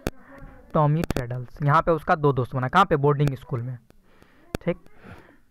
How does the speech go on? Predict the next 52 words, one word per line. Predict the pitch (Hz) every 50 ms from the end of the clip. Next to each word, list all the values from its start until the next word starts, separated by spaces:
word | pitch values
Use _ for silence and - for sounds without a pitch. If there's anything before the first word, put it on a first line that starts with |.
| _ - - - - - - - - - - - - _ _ - _ - _ - _ - 170
pathway | 175 185 180 - 208 220 208
through | - 190 196 190 165
David's | 180 180 160 190 190 - - -
second | 185 - - 175 180 190 185
semester | - - 165 160 156 - - 175 160 156
at | 147
the | 139 151 147
school, | 127 - - - 180 160 160 180 196 185 160
his | 139 165 165 151
mother | 156 160 156 156 151 170 165
dies | 156 147 143 147 160 147
shortly | - - - 160 147 143 - 160 160 160
after | 143 135 135 - - 147
giving | 131 135 143 135 151 160
birth। | 151 151 147 -
अब | 160
उसके | 139 131 - -
बाद | 156 147 -
क्या | - 165
हुआ? | 151 147 156 170 175
जब | 156 160 143 -
कुछ | - 170 151 -
ही | - 190 208
दिन | 165 175 160 160
बाद | 156 151 147 143
जो | 139 147
है | 135 139 135
सो, | - 180 208
जब | 202 160 143 131
वो, | 131 135 139 139 135 139 135 - - - - 190 185 - -
अ, | 139
ये | 139 135 131 131 135 139
boarding | 131 139 139 139 147 151 151
school | 143 - 151 143
में | 143 139
उसका | - - 139
admission | 139 135 143 135 143
हुआ, | 139
कुछ | - 160 156
दिन | 143 180 175
बाद | 160 156 143
उसकी | 143 143 - -
माता | 147 143 139 135 - 151
भी, | 143 127 143 196 214
उसकी | 175 143 - - 143
मम्मी | 139 139 139 135 135 143 143
का | - 139 123
भी | 139 165
death | 151 135 135 127 - -
हो | 120
गया | 113 123 120
ना, | 135 196